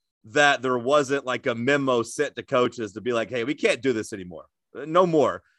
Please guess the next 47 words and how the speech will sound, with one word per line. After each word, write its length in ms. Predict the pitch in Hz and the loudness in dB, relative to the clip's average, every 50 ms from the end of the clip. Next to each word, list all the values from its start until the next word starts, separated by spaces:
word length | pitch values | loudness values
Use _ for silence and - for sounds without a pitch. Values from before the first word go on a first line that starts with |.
| _ - | _ -6
Because 320 | 175 170 - 208 196 160 | -4 0 2 2 2 2
you 80 | 185 180 | 2 2
haven't 380 | - 180 202 220 214 175 143 | 2 2 2 2 0 -4 -6
seen 240 | - - 190 220 208 | -6 -4 -2 0 2
it, 160 | 180 170 - _ _ _ _ _ _ _ _ _ _ _ - | 0 0 0 _ _ _ _ _ _ _ _ _ _ _ -2
you 80 | 160 165 | 0 0
know, 80 | 156 | 0
sport-wide, 840 | 151 - - - 160 185 196 143 117 139 175 208 208 147 107 90 87 _ _ - | 0 -2 -4 0 2 2 2 2 2 4 4 6 6 4 2 -2 -8 _ _ -8
league-wide 540 | - 160 175 180 131 143 160 180 208 196 165 | -4 -4 -2 -2 0 2 4 4 4 2 2
so 200 | - 143 127 117 | 0 -2 -2 -2
far, 280 | - 127 120 117 113 107 117 | -2 0 0 0 0 -2 -4
you 140 | 120 135 139 | -6 -4 -2
know, 60 | 131 | 0
the 100 | 117 131 | 0 0
entire 300 | 127 110 - 151 151 151 | 0 0 0 2 2 2
year, 180 | 139 156 165 143 | 2 2 0 -2
th-, 240 | 127 120 143 139 127 | -2 -6 -10 -8 -4
when 180 | 123 139 131 120 | -2 -2 0 2
that 200 | 139 160 160 135 | 2 2 2 2
was 180 | 147 139 117 | 0 -4 -4
maybe 420 | 117 143 147 127 135 127 113 - _ _ _ _ _ _ | -4 -6 -6 -4 -4 -4 -4 -6 _ _ _ _ _ _
the 240 | - 104 156 160 160 | -4 -2 0 0 0
number 580 | 139 131 120 135 151 160 156 143 156 156 151 143 | -2 -2 0 2 2 2 2 0 0 0 0 0
one 360 | 123 113 123 143 156 156 143 | 0 0 0 2 2 2 0
or 80 | 139 | 0
number 340 | 127 123 135 147 135 135 139 | -2 -2 -2 -2 0 0 -2
two 240 | 131 - - 147 127 | -2 -2 -4 -4 -4
talking 460 | - - 127 135 147 - 143 120 101 | -2 0 0 0 0 -2 -4 -6 -6
point. 360 | - 107 98 92 82 - _ _ _ _ _ _ _ _ _ _ _ _ _ _ _ _ _ _ _ - | -4 -4 -4 -4 -6 -10 _ _ _ _ _ _ _ _ _ _ _ _ _ _ _ _ _ _ _ -4
I 80 | 165 | -4
think 340 | - - - 196 220 233 233 | -4 0 0 0 0 2 0
with 140 | 214 175 - | -6 -10 -4
Tennessee, 880 | - 208 208 202 190 175 - - - 160 180 196 202 185 175 160 156 - _ _ _ - | -2 -2 0 0 -2 -2 -4 -6 -6 -6 -6 -6 -6 -6 -8 -10 -12 -14 _ _ _ -12
i-, 40 | |
i-, 20 | 156 | -10
it's 540 | 139 139 156 151 139 151 131 - - - 165 | -10 -8 -8 -6 -6 -8 -8 -8 -6 -4 -2
as 140 | 147 135 | -2 -2
simple 460 | - - - 170 185 180 196 185 165 165 | -4 -4 -2 -2 -2 -2 -2 0 0 2
as 300 | 160 160 160 160 143 127 | 2 2 2 0 0 -4
if 220 | 123 117 107 _ | -8 -12 -12 _
Tennessee 500 | - 160 165 185 180 - - 160 156 156 | -8 -6 -6 -4 -6 -6 -4 -4 -4 -2
can 200 | 147 - 139 107 | -4 -6 -8 -4
pick 200 | - 143 139 135 | -4 -4 -2 0
up 160 | 143 131 - | -2 -2 -2
one 300 | - 98 113 131 143 139 | -4 -4 -2 -2 -2 -2
first 320 | - 143 143 139 120 110 104 | -2 -2 -2 -2 -2 -4 -4
down, 360 | 117 135 143 151 160 156 | -2 0 0 0 0 -2